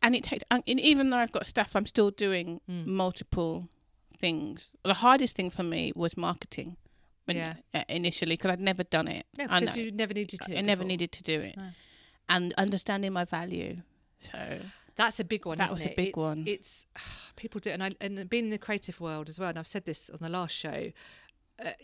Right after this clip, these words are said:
Speaker 2: they don't know their worth, and the creatives are the worst
Speaker 1: Mm.
Speaker 2: because, it, it's, yeah, like you said about having tangible things, sometimes the jobs that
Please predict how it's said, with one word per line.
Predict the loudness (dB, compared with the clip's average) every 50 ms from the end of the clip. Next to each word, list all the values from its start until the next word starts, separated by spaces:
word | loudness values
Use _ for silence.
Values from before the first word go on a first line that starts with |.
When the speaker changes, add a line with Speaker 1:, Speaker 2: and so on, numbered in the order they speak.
| -20 -20 _ -18 -18 -18 _ _ _ _ _ -20 -20 _ _ _ _
Speaker 2:
they | -2 -2 0
don't | 2 2 2 2 0
know | -2 -2 -2 -2
their | -2 -4 -4
worth, | -4 -4 -4 -6 -6 -8 -8 -10
and | -8 -6 -6 -6
the | -8
creatives | -8 -8 -6 -4 -4 -4 -4 -4 -8 -8 -8 -8 -10
are | -8
the | -10 -8
worst | -8 -6 -6 -4 -4 -4 -4 -4 -6 -6 -6 -8 -14 -16 -14 -10 -6
Speaker 1:
Mm. | -6 -4 -4 -4 -6 -8 -10 -8 _
Speaker 2:
because, | -8 -8 -6 -4 -4 -2 -2 -2 -2 -4 -4 -6 -8 -12 _ _ _ _ _ _ _ _ _ _ _ _ _
it, | -14 -14 -14 -18 -20 -20 -20 -18 -18 -14 -12
it's, | -12 -12 -12 -12 -14 -14 -8
yeah, | -8 -8 -4
like | -4 -4 -4
you | -4
said | -6 -4
about | -6 -6 -6
having | -6 -8 -8 -10
tangible | -10 -8 -6 -4 -4 -4 -4 -8 -10 -10 -12 -12
things, | -8 -4 -4 -2 -2 -4 -6 -8 -12 -12 -12 -10 -10 -12 -12 _ -20 -20 _ _ _ _ _ _
sometimes | -6 -4 -2 -2 -2 -4 -6 -6 -6 -6 -6 -6
the | -8 -8
jobs | -6 -6 -6 -6 -6 -8 -6
that | -6 -8 -8